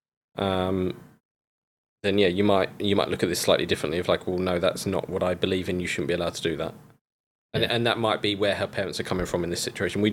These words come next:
Speaker 1: we don't know.
Speaker 2: That, that was my assumption. My assumption was that it, it wasn't that because they don't care that she's gay, really. They're like, "Okay, that's fine," but that they had some kind of issue with, with marriage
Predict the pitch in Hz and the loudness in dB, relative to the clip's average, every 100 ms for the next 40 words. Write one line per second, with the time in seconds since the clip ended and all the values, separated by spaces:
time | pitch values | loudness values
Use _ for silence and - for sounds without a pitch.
0 | - 117 110 90 95 76 - - 165 156 | 6 8 8 8 2 0 -8 2 4 8
1 | 180 135 127 113 95 82 85 95 104 104 | 6 8 6 4 0 -4 -2 0 2 2
2 | 90 101 95 95 92 90 - 107 87 123 | 2 2 4 4 4 4 4 2 6 6
3 | 131 85 - - 98 - - - 117 104 | 6 0 -4 -2 -2 -2 -2 4 4 6
4 | 123 95 - 95 - - 87 87 80 80 | 4 2 0 -6 -8 2 4 4 0 -4
5 | 76 82 82 - - 78 - 85 73 71 | -6 -4 -2 -2 0 -2 0 0 0 -2
6 | 87 - 85 - - - - - - 92 | -4 -2 -2 -2 -8 -20 -14 -8 -4 2
7 | 95 92 - 98 87 87 95 - 87 80 | 2 2 -2 -4 -4 -2 -2 -2 -2 -4
8 | 85 82 - - _ _ _ _ - 90 | -6 -6 -12 -20 _ _ _ _ 0 2
9 | 90 117 87 82 - | 4 2 2 0 -2